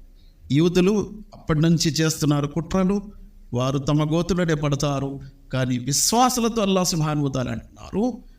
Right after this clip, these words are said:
"వలా తహిను వలా తహజను వఅంతుముల్ ఆలౌన ఇన్ కుంతుమ్ ముమినీన్." మీరు భయపడకండి, బెంగ పెట్టుకోకండి,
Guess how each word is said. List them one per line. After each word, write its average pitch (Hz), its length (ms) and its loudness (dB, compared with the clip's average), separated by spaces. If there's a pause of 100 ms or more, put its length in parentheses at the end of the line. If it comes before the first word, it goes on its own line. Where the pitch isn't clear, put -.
(140)
"వలా 131 300 0
తహిను 196 460 2
వలా 202 240 2
తహజను 208 760 0 (180)
వఅంతుముల్ 196 580 0
ఆలౌన 233 580 4 (180)
ఇన్ 175 200 2
కుంతుమ్ 160 360 0
ముమినీన్." 135 380 0 (280)
మీరు 165 180 2
భయపడకండి, 233 720 4
బెంగ 214 260 4
పెట్టుకోకండి, 190 800 -2